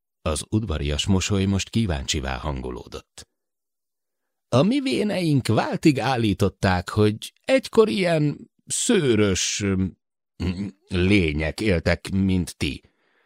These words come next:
Nem hittünk nekik. Pedig igazuk volt. Ezen a kontinensen például az én törzsem a legfejlettebb. Persze.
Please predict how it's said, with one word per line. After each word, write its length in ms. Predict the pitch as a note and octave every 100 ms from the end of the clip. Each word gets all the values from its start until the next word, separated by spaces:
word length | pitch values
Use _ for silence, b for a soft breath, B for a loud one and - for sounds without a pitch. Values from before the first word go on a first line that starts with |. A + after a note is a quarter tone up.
| _ _ _ _ _ -
Nem 260 | A2+ A3+
hittünk 400 | A2+ - - F2+
nekik. 520 | D2+ D2+ - - - _ _ _ _ _ _ _ _ _ _ _ _ _ _ _ _ _ _ _ _ _
Pedig 340 | D#2 D#2+ F2
igazuk 460 | G2 F#2+ D#2 C#2 -
volt. 440 | C#2+ - - - - _ _ _ _ _ _ _ _
Ezen 300 | A#2+ A2+ G2+
a 80 | G2
kontinensen 800 | A2 A2 A2 G#2+ G#2+ G2+ A2+ A2
például 440 | B2 A2+ G#2+ A2
az 200 | G#2 F#2
én 200 | G2+ F2+
törzsem 380 | - F2 D2 D#2
a 40 | D#2
legfejlettebb. 1000 | C#2 - C2+ B1+ A#1 - C#2+ C2 - _ _ _ _ _ _ _ _ _ _ _ _ _ _ _ _ _ _ _
Persze. 800 | - G#2 G#2 G2 - C#2+ C2+ -